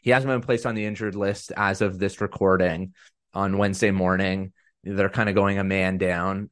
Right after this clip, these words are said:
I'm fine to backdate an I L stint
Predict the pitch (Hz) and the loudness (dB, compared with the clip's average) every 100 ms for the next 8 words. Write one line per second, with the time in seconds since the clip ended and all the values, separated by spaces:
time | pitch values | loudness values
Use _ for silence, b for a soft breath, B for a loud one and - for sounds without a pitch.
0 | - 127 135 120 123 107 117 120 120 104 | 0 2 2 2 0 2 2 0 -2 -2
1 | 101 95 - 117 104 95 101 98 92 90 | 0 0 0 2 2 0 -2 0 0 0
2 | 98 - 107 107 | -2 -4 -4 -4